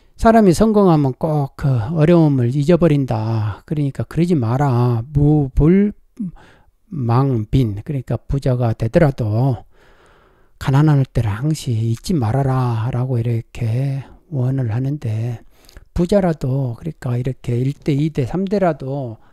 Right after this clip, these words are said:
일을 해야 된다 이거예요. 근데 그 일이라는 게 건전한 사고방식에서 나와야 되는 거 아닙니까? 예. 근데 그게 이제 맨날 도박이나 오-, 오락이나 섹스나 마약이나 이런 식으로 가버리니까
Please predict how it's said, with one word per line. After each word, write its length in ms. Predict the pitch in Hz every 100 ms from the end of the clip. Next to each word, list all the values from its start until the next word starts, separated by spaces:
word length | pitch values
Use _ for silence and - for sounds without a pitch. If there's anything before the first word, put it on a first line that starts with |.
| _
일을 360 | 175 202 208 147
해야 180 | 208 226
된다 300 | 226 196 139
이거예요. 360 | 127 127 123
근데 260 | 135 185 180
그 160 | - 180
일이라는 580 | 190 196 208 190 170
게 100 | 139
건전한 640 | 123 - 123 156 196 185 151
사고방식에서 880 | 170 170 151 143 139 151 127 113
나와야 380 | 123 120 123 127
되는 320 | - 135 -
거 120 | 135 107
아닙니까? 560 | 123 127 139 - 113
예. 140 | 120 117 _ _ _ _ _ _ _ _ _ _
근데 200 | 220 190
그게 300 | - 220 240
이제 320 | 202 180 170 156 -
맨날 260 | 165 165 -
도박이나 640 | - 165 165 156 143 135
오-, 580 | 127 139 151 180 156 156 -
오락이나 720 | 147 156 151 139 131 127 120
섹스나 800 | - 208 180 - 156 135 123 120
마약이나 720 | 123 127 143 139 135 120 117
이런 260 | 131 156
식으로 320 | 151 156 127 117
가버리니까 1300 | - 127 139 143 135 139 123 - 104 107 113 107